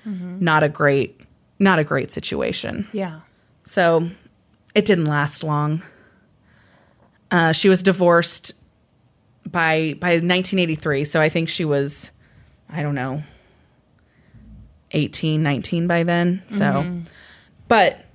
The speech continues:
Speaker 2: she did not let this dissuade her. She was definitely the marrying kind. She soon wed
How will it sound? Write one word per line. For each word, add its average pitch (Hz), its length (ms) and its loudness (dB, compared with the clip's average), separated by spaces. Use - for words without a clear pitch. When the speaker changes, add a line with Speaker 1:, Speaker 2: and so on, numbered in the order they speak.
Speaker 2:
she - 240 -10
did 160 140 -4
not 156 220 2
let 160 160 0
this 165 200 -2
dissuade 196 420 2
her. 247 140 4
She 175 160 -2
was 147 180 -2
definitely 185 680 2
the 160 140 -2
marrying 151 760 2
kind. - 600 -6
She 202 360 0
soon 240 560 2
wed 160 540 4